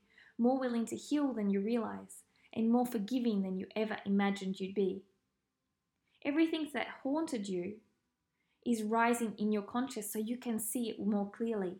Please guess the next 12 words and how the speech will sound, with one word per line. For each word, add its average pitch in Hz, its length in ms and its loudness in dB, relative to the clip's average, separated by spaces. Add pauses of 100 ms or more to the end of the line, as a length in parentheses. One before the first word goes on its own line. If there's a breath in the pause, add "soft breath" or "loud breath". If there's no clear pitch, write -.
and 190 120 -4
handle 202 400 -2
it - 80 -10
with 185 120 -10
grace. 202 520 -6 (1500)
You 233 160 4
are 247 120 8
not 254 280 4
the - 40 -6
person 240 540 -2
you 196 80 2
were 208 380 -2